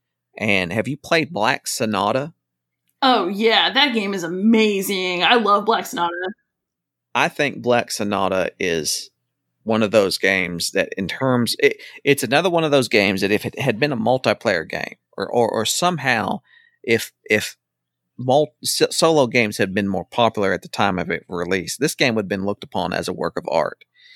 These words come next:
Speaker 1: It is a hidden movement game where you're the only player, where you're trying to find this one person and then deduce who it is.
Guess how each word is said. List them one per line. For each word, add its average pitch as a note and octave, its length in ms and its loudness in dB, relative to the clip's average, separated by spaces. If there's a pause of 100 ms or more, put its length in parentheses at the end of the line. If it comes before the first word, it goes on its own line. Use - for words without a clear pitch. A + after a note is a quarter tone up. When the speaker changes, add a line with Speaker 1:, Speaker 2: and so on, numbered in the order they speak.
(200)
Speaker 1:
It D3+ 140 2
is D3 120 2
a A#2+ 80 4
hidden D3+ 380 0
movement B2 480 -2
game F2+ 320 -2
where F#2 120 -6
you're C3 260 0
the A2 160 0
only A2 240 -2
player, - 540 0
where G2+ 120 -4
you're A2+ 140 -4
trying G#2+ 280 -2
to F#2+ 100 -6
find A2+ 840 0 (540)
this A2+ 400 2 (160)
one A2+ 320 2
person - 600 0 (420)
and G#2+ 180 2
then G#2 200 2
deduce A#2 420 0
who A2+ 180 -2
it G#2 80 0
is. E2+ 400 -2